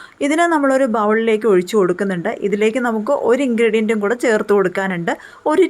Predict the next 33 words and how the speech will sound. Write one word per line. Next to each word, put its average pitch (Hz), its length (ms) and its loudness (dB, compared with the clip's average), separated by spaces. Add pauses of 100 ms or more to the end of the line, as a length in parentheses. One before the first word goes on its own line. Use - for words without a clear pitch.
ടീസ്പൂണോളം 233 720 -2 (140)
ഓയിലാണ് 220 560 0
ചേർത്ത് 180 320 -2
കൊടുക്കുന്നത്. 180 420 -2 (140)
ഓയിൽ 226 220 0
എന്ന് 262 160 -2
പറയുമ്പോൾ 226 400 -2
നിങ്ങൾ 226 180 -2 (280)
തലയിൽ 220 320 0
ഉപയോഗിക്കുന്ന 214 460 2 (120)
ഓയിൽ 208 200 2 (100)
ഏതാണോ 190 420 -2
അത് 185 160 0
ഉപയോഗിക്കാം. 175 480 0
വെളിച്ചെണ്ണയാണെങ്കിൽ 196 760 -4
വെളിച്ചെണ്ണ 185 380 -2 (480)
ഒരു 240 180 0
ടീസ്പൂണോളം 220 680 0
ഒഴിച്ചിട്ട് 190 460 -4
നന്നായിട്ടൊന്ന് 208 640 -2
മിക്സ് 220 260 -6
ചെയ്തെടുത്താൽ 190 560 -2
മതിയാകും. 165 460 -2 (160)
അപ്പോൾ - 180 -4
ഞാനിവിടെ 294 460 -2
ചേർത്ത് 254 320 0
കൊടുത്തിട്ടുള്ള 233 400 -2 (120)
ഓയിൽ 208 200 4
എന്ന് 226 180 0
പറയുന്നത് 190 400 0
നമ്മൾ 214 180 0 (120)
തന്നെ 202 260 -2
തയ്യാറാക്കുന്ന 185 600 -4